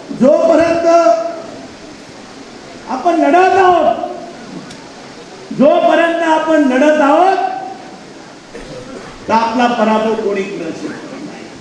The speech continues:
आपण रडत बसलो तर आपल्याला लढण्याची आणि पक्षाचे काम करण्याची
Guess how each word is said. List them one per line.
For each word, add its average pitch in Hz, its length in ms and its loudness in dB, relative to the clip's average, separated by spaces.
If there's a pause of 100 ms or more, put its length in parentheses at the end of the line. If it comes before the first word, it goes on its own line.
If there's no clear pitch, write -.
(760)
आपण 226 240 -4
रडत 330 360 2
बसलो 381 600 2 (2500)
तर 240 140 0
आपल्याला 220 400 2
लढण्याची 208 640 0
आणि 190 160 -4
पक्षाचे 190 460 -4
काम 180 240 -6
करण्याची 170 800 -2